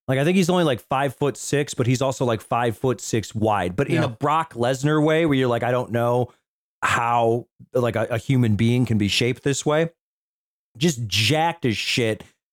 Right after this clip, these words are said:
Speaker 1: He used to be a bodybuilder. He was, like, Mister China muscle boy for ten years running.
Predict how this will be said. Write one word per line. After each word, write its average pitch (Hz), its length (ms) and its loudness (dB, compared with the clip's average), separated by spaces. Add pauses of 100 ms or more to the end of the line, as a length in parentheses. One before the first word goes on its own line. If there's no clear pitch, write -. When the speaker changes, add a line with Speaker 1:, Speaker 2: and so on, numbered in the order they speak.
(180)
Speaker 1:
He 143 200 0
used 185 180 2
to 180 60 -2
be 160 120 2
a 131 80 0
bodybuilder. 151 800 0
He 131 120 -6
was, 131 180 -2
like, 127 260 -2
Mister 143 580 0
China 147 600 0
muscle 143 420 -2
boy 147 420 2
for 123 180 -2
ten 139 280 0
years 135 280 0
running. 131 420 0